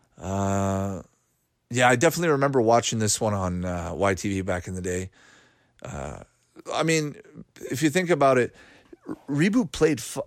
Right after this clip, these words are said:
five days a week. And in some cases, you might have caught it even more than that if you had,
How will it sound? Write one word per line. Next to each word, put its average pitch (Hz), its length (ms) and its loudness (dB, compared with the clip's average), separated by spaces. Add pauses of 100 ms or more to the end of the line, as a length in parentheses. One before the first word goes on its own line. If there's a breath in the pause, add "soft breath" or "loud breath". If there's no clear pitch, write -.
five 143 360 2
days 131 220 2
a 110 60 -2
week. - 380 -6 (680)
And 131 120 0
in 135 100 2
some 180 220 4
cases, 147 420 0
you 131 100 -2
might 131 220 2
have 131 160 2
caught 147 180 4
it 139 120 0
even 127 200 -2
more 127 240 2
than 113 160 -2
that 101 220 0
if 92 100 -6
you 107 60 2
had, 107 260 2